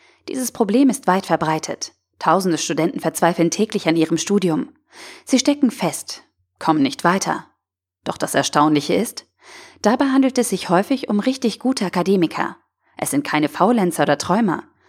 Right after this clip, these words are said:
sondern intelligente, fleißige und ehrgeizige Studenten.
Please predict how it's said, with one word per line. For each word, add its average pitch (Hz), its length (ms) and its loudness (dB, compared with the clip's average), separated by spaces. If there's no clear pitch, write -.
sondern 269 400 2
intelligente, 175 680 0
fleißige 180 500 -2
und 156 160 2
ehrgeizige 160 540 -2
Studenten. 151 640 -4